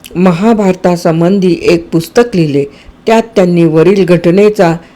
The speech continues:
कसा विपर्यास केला आहे ते पाहण्यासारखे आहे. त्या पुस्तकात पृष्ठ एकोणचाळीसवर त्या म्हणतात, "एवढ्या म्हातारपणी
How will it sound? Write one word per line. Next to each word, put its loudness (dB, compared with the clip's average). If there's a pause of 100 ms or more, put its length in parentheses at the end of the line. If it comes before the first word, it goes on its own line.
(180)
कसा 0
विपर्यास 0
केला 0
आहे 0
ते -2
पाहण्यासारखे -2
आहे. -2 (480)
त्या 0
पुस्तकात -4 (1500)
पृष्ठ 0 (180)
एकोणचाळीसवर 0
त्या 0
म्हणतात, -2 (500)
"एवढ्या 4
म्हातारपणी -2